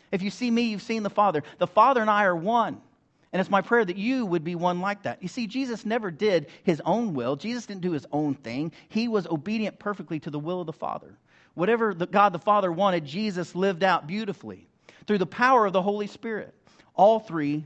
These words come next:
one. And so to the disciples, he says, "Don't worry, friends. I'm sending you a friend, the Holy Spirit, to guide and empower you in all truth."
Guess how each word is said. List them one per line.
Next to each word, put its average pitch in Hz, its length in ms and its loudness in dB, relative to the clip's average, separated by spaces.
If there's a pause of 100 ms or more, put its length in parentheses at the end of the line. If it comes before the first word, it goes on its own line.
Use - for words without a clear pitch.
(140)
one. 151 420 -2 (580)
And 196 80 0
so 208 100 2
to 190 120 0
the 185 100 0
disciples, 247 480 0
he 196 100 -6
says, 185 200 -2
"Don't 233 320 2
worry, 247 300 0
friends. 110 400 -10 (200)
I'm 202 140 2
sending 254 340 0
you 233 140 0
a 190 100 -4
friend, 202 280 -2
the 170 40 2
Holy 233 280 -2
Spirit, 180 380 -4
to 160 80 -6
guide 208 340 0
and 165 80 -2
empower 196 420 -2
you 170 200 -6
in 165 140 -4
all 208 200 -2
truth." 170 440 -14